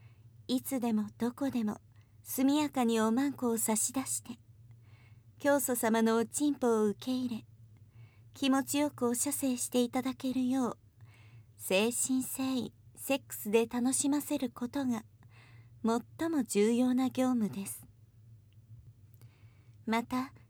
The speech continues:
女性職員がやってはいけないこととして、最も気をつけなければいけないことが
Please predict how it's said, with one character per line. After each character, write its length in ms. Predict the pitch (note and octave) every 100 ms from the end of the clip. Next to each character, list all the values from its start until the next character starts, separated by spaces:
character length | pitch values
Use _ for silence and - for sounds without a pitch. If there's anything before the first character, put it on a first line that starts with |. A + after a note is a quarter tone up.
| -
女 160 | A3+
性 240 | A#3 D4+ D4
職 300 | - C#4+ D4+
員 180 | C#4+ B3+
が 80 |
や 180 | A3 G#3
っ 20 |
て 220 | G#3+ - C4+
は 100 | A#3
い 100 | G3+
け 140 | B3+
な 120 | C4
い 80 | C4+
こ 200 | B3+ C4+
と 120 | C#4+
と 140 | - B3
し 180 | -
て、 200 | - A3 - - - - - - - - - A#3
最 320 | B3 A#3+ D4
も 140 | C4+
気 180 | A#3+ A#3+
を 80 | C#4
つ 140 | -
け 120 | D#4+
な 120 | D#4 D4
け 140 | B3+
れ 100 | A3
ば 100 | G#3+
い 100 | G#3
け 160 | - B3
な 140 | C4
い 80 | B3+
こ 160 | -
と 160 | B3+ C4+
が 200 | B3 A3